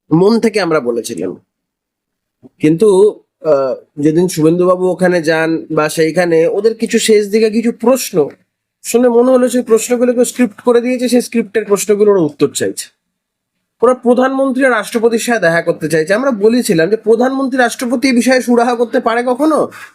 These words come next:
এটা প্রধানমন্ত্রী রাষ্ট্রপতি সুরাহা করা বিষয় নয়। ওদের কিছু লোকজন একটা পলিটিক্যালি মোটিভেটেড বক্তব্য রাখার জন্য বলছেন, "বিজেপি তো একটা লিগ্যাল সেল তৈরি করেছিল, সেই লিগ্যাল সেলে", আরে লিগ্যাল সেল তোমরা করবে বিভিন্ন অন্য লোকজনদের দিয়ে মামলা, যারা যারা আমাদের অ্যাপ্রোচ করেছে, আমরা যতটা পেরেছি আমরা করেছি।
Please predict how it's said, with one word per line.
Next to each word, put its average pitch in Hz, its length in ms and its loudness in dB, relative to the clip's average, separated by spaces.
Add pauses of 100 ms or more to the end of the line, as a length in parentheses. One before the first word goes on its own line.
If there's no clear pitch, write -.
(240)
এটা 233 140 2
প্রধানমন্ত্রী 247 580 0
রাষ্ট্রপতি 240 460 -2
সুরাহা 247 340 2
করা 240 220 2
বিষয় 233 340 0
নয়। 190 300 0 (1300)
ওদের 220 220 2
কিছু 254 280 0
লোকজন 247 380 2
একটা 233 140 0
পলিটিক্যালি 254 520 0
মোটিভেটেড 240 460 0
বক্তব্য 226 380 0
রাখার 220 260 -2
জন্য 226 180 0
বলছেন, 226 300 2
"বিজেপি 214 360 -2
তো 226 100 0
একটা 220 200 -4
লিগ্যাল 190 360 2
সেল 220 220 0
তৈরি 214 280 2
করেছিল, 214 440 0
সেই 226 180 -2
লিগ্যাল 196 320 0
সেলে", 208 200 0
আরে 233 180 0
লিগ্যাল 208 340 0
সেল 240 160 0 (600)
তোমরা 247 280 4
করবে 262 320 0
বিভিন্ন 262 400 4
অন্য 254 240 4
লোকজনদের 247 560 0
দিয়ে 247 120 2
মামলা, 240 340 0
যারা 233 240 0
যারা 247 180 2
আমাদের 233 280 0
অ্যাপ্রোচ 233 360 -2
করেছে, 254 280 0
আমরা 240 180 0
যতটা 233 300 0
পেরেছি 247 360 0
আমরা 240 200 0
করেছি। 220 360 0